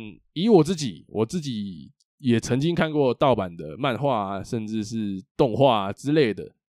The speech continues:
但当然现在都是买一些正版的东西啊。但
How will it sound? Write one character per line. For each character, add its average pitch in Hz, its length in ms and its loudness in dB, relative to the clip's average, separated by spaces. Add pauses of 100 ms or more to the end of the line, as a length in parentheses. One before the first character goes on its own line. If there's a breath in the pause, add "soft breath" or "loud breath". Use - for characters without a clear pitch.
(120)
但 220 180 2
当 220 160 4
然 202 100 4
现 190 160 2
在 190 80 4
都 180 100 4
是 175 100 0
买 113 180 0
一 107 100 -4
些 127 140 -2
正 131 180 0
版 92 140 -4
的 87 60 -12
东 101 200 -2
西 101 220 -6
啊。 82 160 -6
但 160 260 2